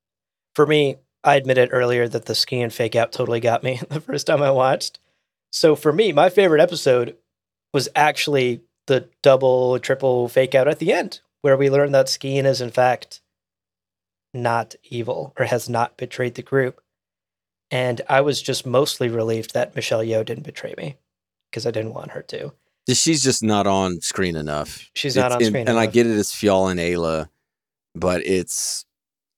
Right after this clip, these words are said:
Speaker 2: she just won a Golden Globe also for
Speaker 1: Yes.
Speaker 2: Everything Everywhere All at Once.
Speaker 1: Yeah. Golden Globe winner Michelle Yeoh was not on screen enough.
Speaker 2: She wasn't. She really wasn't.
Speaker 1: Yeah. And at the very least, I was happy that in this episode,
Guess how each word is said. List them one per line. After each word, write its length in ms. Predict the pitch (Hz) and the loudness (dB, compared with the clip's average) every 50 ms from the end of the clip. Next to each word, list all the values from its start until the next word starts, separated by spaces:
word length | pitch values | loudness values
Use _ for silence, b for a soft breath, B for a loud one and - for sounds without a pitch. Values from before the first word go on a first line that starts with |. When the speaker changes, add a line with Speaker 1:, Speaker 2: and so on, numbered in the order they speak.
| _ _ _ _ _ _ _ _ _ | _ _ _ _ _ _ _ _ _
Speaker 2:
she 160 | - - 185 | -8 -6 -4
just 160 | 196 - - 220 | -4 -2 -2 0
won 80 | 196 | 0
a 60 | 127 | 0
Golden 280 | 92 110 117 127 113 98 | 4 4 4 4 4 2
Globe 280 | 92 101 107 98 82 87 | 0 2 0 2 2 2
also 420 | 90 98 - - 64 55 50 - - _ _ _ _ _ _ _ _ _ | 2 2 0 -4 -6 -8 -8 -10 -14 _ _ _ _ _ _ _ _ _
for 180 | - 87 82 - | -6 -2 4 4
Speaker 1:
Yes. 260 | 180 - - - - - _ - | 4 4 2 -4 -12 -14 _ -4
Speaker 2:
Everything 420 | 95 92 98 95 - 101 95 92 | -2 -2 -2 -2 0 -2 -2 0
Everywhere 400 | 87 87 85 92 87 87 87 85 | -2 -2 -2 -2 -2 0 0 0
All 160 | 67 80 85 80 | 0 0 0 -2
at 80 | 65 | -2
Once. 540 | 78 78 78 76 69 - - - - _ _ _ _ - | -4 -6 -6 -6 -8 -10 -14 -20 -20 _ _ _ _ -2
Speaker 1:
Yeah. 200 | 135 131 123 120 - _ _ _ _ | 0 0 0 -2 -8 _ _ _ _
Golden 300 | - 135 139 139 147 139 | -6 -4 -4 -4 -4 -4
Globe 260 | 143 139 139 135 135 | 0 0 0 2 0
winner 200 | 135 131 127 123 | -2 -4 -4 -4
Michelle 300 | 127 123 - - 135 135 135 | -4 -6 -4 -2 -2 -2 0
Yeoh 360 | 127 127 123 117 113 117 - _ _ _ _ _ _ | 0 0 0 0 0 -4 -8 _ _ _ _ _ _
was 160 | 135 117 - | -8 -8 -6
not 300 | 131 135 147 139 139 139 - - - | -4 -2 0 0 0 -2 -4 -4 -4
on 120 | 147 139 | -4 -2
screen 360 | 139 - - - 143 139 139 | -4 -8 -4 -2 -2 -2 -2
enough. 520 | 143 165 165 156 147 139 170 208 214 - - _ - | 0 0 0 0 0 0 0 0 0 -2 -6 _ -10
Speaker 2:
She 240 | - - - 95 92 | -8 -4 -4 -2 -2
wasn't. 540 | 87 85 85 92 92 90 90 85 80 - | -2 -2 -2 -2 -2 -2 -4 -4 -4 -8
She 140 | - - 92 | -8 -8 -6
really 200 | 85 82 82 80 | -4 -2 -2 -2
wasn't. 420 | 76 73 73 69 69 64 62 - - _ _ _ _ _ _ _ _ _ _ _ | -2 -2 -4 -4 -6 -8 -14 -18 -20 _ _ _ _ _ _ _ _ _ _ _
Speaker 1:
Yeah. 300 | 123 117 117 113 107 117 - _ _ _ _ _ _ _ | -6 -4 -4 -4 -6 -10 -18 _ _ _ _ _ _ _
And 160 | 151 147 139 | 0 2 2
at 100 | 147 147 | 2 -2
the 60 | 147 | -2
very 260 | 147 175 170 160 156 | 0 2 2 2 4
least, 260 | 143 143 139 131 - - | 2 2 0 0 -2 0
I 60 | 151 143 | 0 2
was 220 | 139 147 139 - | 4 4 2 2
happy 320 | - 135 127 123 - 131 123 | 0 0 -2 -2 -4 -6 -2
that 160 | 120 123 117 123 | -2 0 0 0
in 100 | 117 117 | -2 -4
this 200 | 123 123 - - | -4 -4 -2 -2
episode, 560 | 123 117 - - - 92 95 95 95 - | -2 -2 -4 -6 -6 -4 -2 -2 -4 -4